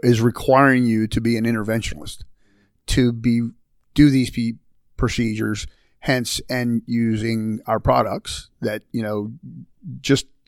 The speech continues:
anybody can't pick it up and do it. So they're starting to govern and ro-, and that appropriately, that only the appropriately trained physicians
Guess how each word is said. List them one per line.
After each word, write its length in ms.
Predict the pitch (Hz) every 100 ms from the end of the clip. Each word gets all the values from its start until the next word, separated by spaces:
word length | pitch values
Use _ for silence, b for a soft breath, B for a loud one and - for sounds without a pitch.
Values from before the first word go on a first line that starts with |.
| -
anybody 440 | 139 135 117 117
can't 260 | - 117 -
pick 160 | -
it 60 | 107
up 120 | 104
and 80 | 104
do 120 | 98
it. 80 | - _ b b b
So 160 | -
they're 120 | 139 127
starting 340 | - 139 135
to 80 | 131
govern 480 | 123 123 120 127 123
and 240 | 117 117
ro-, 120 | 120 120
and 440 | 123 123 104 120
that 200 | 123 117
appropriately, 800 | - 113 143 139 127 120 113 110 98 b b
that 120 | 113 113
only 300 | 135 139 135
the 120 | 117
appropriately 560 | 113 127 131 113 113 110
trained 400 | - 127 120 113
physicians 720 | 107 110 135 - 104 107